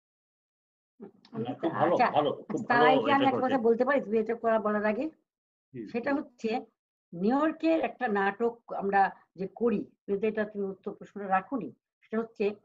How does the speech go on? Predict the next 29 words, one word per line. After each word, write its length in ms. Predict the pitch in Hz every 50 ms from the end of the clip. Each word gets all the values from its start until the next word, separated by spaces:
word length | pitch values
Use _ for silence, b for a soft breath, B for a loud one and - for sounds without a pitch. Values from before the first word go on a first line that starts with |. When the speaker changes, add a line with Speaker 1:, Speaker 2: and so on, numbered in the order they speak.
| _ _ _ _ -
Speaker 1:
যে 120 | - 180 190 190 190
নাটকগুলো 320 | 196 190 220 208 196 233 226
যে 100 | 226 226
আমরা 120 | 226 233 226 - -
করি, 200 | 226 226 208 160 - - _ -
হ্যাঁ, 180 | 190 196 170 135 - _ _ _ _ _ -
একটা 200 | 190 - - 262 240
নাটক 200 | 226 220 - 240 - -
করি 120 | 240 247 247
আমরা, 260 | 240 233 233 233 247 254 226
আমাদের 220 | 196 190 185 196 185 175
মহড়ার 300 | 165 180 185 175 165 170
জায়গা 160 | 175 156 156
থাকে 220 | 147 - 151 147 143
না, 120 | 143 147 - _ _ _ -
তাই 100 | 196 233
না? 140 | 302 285 190 - _ _ _ _ _ _ _ -
কোথায় 180 | 190 220 220 196 180
মহড়া 200 | 180 190 175 160 151
দেব, 100 | 156 151 139 - - _ _ _ _ _ _ -
তাই 100 | 190 220 233
না? 60 | 214 160 135 - _ _
সেজন্য 260 | _ 190 180 196 175 -
টাকা 140 | 180 165 185 180 165
দিতে 160 | 160 - - 165
হয় 100 | 170 165
আমাদেরকে। 320 | 151 143 - - _ _ _ _ _ _ _ _ _ _ _ _ _ _ _ _ _ _ _
যারা 140 | 208 214 233 277
একটা 160 | 277 277